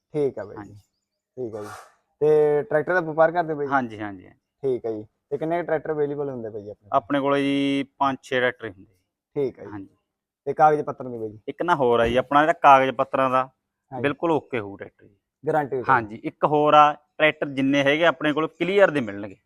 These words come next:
Speaker 1: ਕਲੀਅਰ ਮਿਲਣਗੇ?
Speaker 2: ਨਗਦ
Speaker 1: ਲੋਨ
Speaker 2: ਕੈਸ਼ ਦੇ।
Speaker 1: ਨਗਦ ਕੈਸ਼ ਦੇ।
Speaker 2: ਹਾਂ। ਕੋਈ
Speaker 1: ਠੀਕ ਹੈ।
Speaker 2: ਆਪਾਂ ਲੋਨ ਦਾ ਕੰਮ ਨਹੀਂ ਕਰਦੇ, ਨਗਦ ਕੈਸ਼ ਦੀ ਟਰੈਕਟਰ ਹੀ ਲਿਆਉਣੀ।
Speaker 1: ਠੀਕ ਹੈ, ਨਗਦ ਦੀ ਵੇਚਦੇ।
Speaker 2: ਹਾਂ, ਨਗਦ ਦੀ ਵੇਚਦੇ।
Speaker 1: ਠੀਕ ਹੈ, ਜੇ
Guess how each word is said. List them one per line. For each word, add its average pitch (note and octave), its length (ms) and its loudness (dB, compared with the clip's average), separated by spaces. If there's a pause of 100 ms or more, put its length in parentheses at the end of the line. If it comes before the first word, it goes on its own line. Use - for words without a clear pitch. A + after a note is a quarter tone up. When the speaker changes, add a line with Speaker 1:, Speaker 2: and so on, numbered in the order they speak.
Speaker 1:
ਕਲੀਅਰ E3+ 240 2
ਮਿਲਣਗੇ? C3 320 -2
Speaker 2:
ਨਗਦ C#3+ 240 8
Speaker 1:
ਲੋਨ C#3+ 100 -6
Speaker 2:
ਕੈਸ਼ A2+ 240 -2
ਦੇ। - 160 -20
Speaker 1:
ਨਗਦ D3+ 280 2
ਕੈਸ਼ A2+ 180 -4
ਦੇ। G2 80 -20
Speaker 2:
ਹਾਂ। G2+ 460 0 (340)
ਕੋਈ - 140 4
Speaker 1:
ਠੀਕ - 20 8
ਹੈ। E3 60 10
Speaker 2:
ਆਪਾਂ D#3+ 180 8
ਲੋਨ B2 300 4
ਦਾ C3 120 6
ਕੰਮ C#3+ 240 4
ਨਹੀਂ D3 140 0
ਕਰਦੇ, D3 380 2
ਨਗਦ C#3 320 4
ਕੈਸ਼ C3+ 260 0
ਦੀ C#3+ 60 -10
ਟਰੈਕਟਰ C3+ 280 -6
ਹੀ C3+ 40 -6
ਲਿਆਉਣੀ। C3 240 -8 (360)
Speaker 1:
ਠੀਕ D3 120 -2
ਹੈ, C#3+ 60 0
ਨਗਦ D3+ 320 0
ਦੀ F3 100 6
ਵੇਚਦੇ। C3 300 0
Speaker 2:
ਹਾਂ, C3+ 160 6
ਨਗਦ D3 260 6
ਦੀ C#3+ 180 0
ਵੇਚਦੇ। G2+ 260 -8 (280)
Speaker 1:
ਠੀਕ C#3 160 0
ਹੈ, C#3 120 2
ਜੇ D#3 240 6